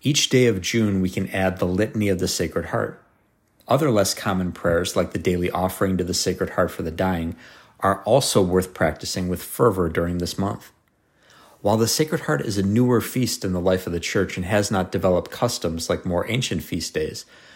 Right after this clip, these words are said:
we can nevertheless live out the customs that have arisen in the past few centuries. After all, our Lord asked for reparation to the Sacred Heart in the form of the nine First Fridays, and if God himself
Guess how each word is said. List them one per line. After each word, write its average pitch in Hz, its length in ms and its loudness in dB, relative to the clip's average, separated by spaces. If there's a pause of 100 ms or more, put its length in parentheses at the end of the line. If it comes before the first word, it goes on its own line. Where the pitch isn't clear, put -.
(220)
we 107 80 4
can 104 160 2
nevertheless 110 640 2
live 104 240 2
out 101 180 2
the 95 80 -4
customs 95 540 -4
that 90 140 -4
have 92 140 -4
arisen 90 440 0
in 92 140 -6
the 85 60 -4
past - 360 -4
few 90 120 -4
centuries. - 680 -6 (600)
After 104 320 2
all, 90 340 2 (360)
our 95 100 2
Lord 101 300 4
asked 101 260 -4
for 95 140 -4
reparation 92 600 0
to 85 60 -2
the 85 120 -4
Sacred - 360 -4
Heart 92 240 0
in 90 140 -6
the 101 40 -4
form 90 320 -4
of 85 80 -2
the 87 60 -2
nine 82 260 -4
First - 300 -6
Fridays, - 540 0 (440)
and 95 80 -4
if 90 120 -4
God 107 240 2
himself 113 480 -2